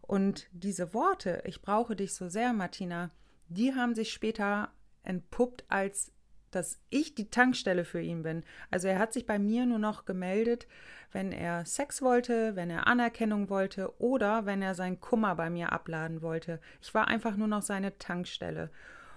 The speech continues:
Und ich kann das nur so betiteln, weil's letztendlich so war. Also letztendlich ist meine Energie nur zu ihm hingeflossen, aber im Gegenzug ist nichts mehr zurückgekommen und somit bin ich komplett ausgebrannt.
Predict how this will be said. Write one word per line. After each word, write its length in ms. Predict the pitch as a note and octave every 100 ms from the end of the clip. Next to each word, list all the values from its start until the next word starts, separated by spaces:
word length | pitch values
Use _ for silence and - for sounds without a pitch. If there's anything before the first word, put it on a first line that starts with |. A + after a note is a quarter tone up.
| -
Und 520 | - F#3+ F#3 F3+ - -
ich 100 | -
kann 180 | A#3+
das 160 | B3 A3+
nur 120 | F#3
so 120 | E3+
betiteln, 520 | E3 E3+ G#3 F#3 F3 E3+
weil's 300 | F3 F3 F#3
letztendlich 640 | F#3 - F#3 F#3 F#3 -
so 260 | - F#3 F3
war. 300 | G3+ E3 D#3+ - - _ _ - - -
Also 420 | F3+ F3 F3+ F3+
letztendlich 720 | F#3 F#3 - G3+ A#3+ A3 -
ist 360 | - G3+ - - - - -
meine 460 | G3 G3 G3 A#3 A#3+
Energie 460 | G#3+ G#3 G3 A#3
nur 240 | G#3+ A#3 B3
zu 180 | - G#3
ihm 160 | G#3+
hingeflossen, 880 | G#3 C4+ C4 B3 F#3+ F#3 G3+ A3 -
aber 400 | G3+ G3 G3 -
im 160 | F#3+ F#3+
Gegenzug 580 | A#3 C4 A3 - B3 -
ist 160 | -
nichts 260 | A3 - -
mehr 160 | A3
zurückgekommen 720 | - G#3+ C#4 A#3+ A3+ F#3+ F3+ F3+
und 140 | F3
somit 300 | G3+ G3+ G3
bin 140 | G3
ich 140 | F#3+ -
komplett 420 | F#3+ F3+ F#3 -
ausgebrannt. 720 | A#3+ B3 - - - E3 E3